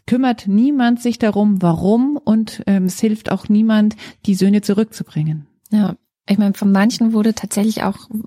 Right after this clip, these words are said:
Speaker 2: irgendwann die Leichname gefunden, aber von vielen eben auch nicht. Und trotzdem wissen die Frauen eben nicht, was passiert ist.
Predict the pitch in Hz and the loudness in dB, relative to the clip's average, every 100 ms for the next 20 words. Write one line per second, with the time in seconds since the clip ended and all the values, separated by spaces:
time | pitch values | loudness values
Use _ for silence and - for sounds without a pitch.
0 | - 185 208 190 196 185 180 175 190 - | -2 0 2 2 2 2 2 2 0 0
1 | 180 180 175 - 214 226 220 202 175 180 | 0 0 0 -2 -2 -2 -6 -4 -4 -2
2 | 190 190 - 180 170 175 170 - 180 165 | -2 -2 -2 -2 -2 -6 -6 -4 -2 -2
3 | - - - - - - - - 202 208 | -2 -14 -16 -14 -14 -16 -6 -4 -2 -2
4 | - 202 190 190 190 180 - 170 175 170 | 0 0 0 2 0 0 -2 0 2 0
5 | 185 170 180 - 170 - 180 - 175 170 | 0 2 2 0 -4 -4 -8 -2 -2 -2
6 | - 175 | -4 -6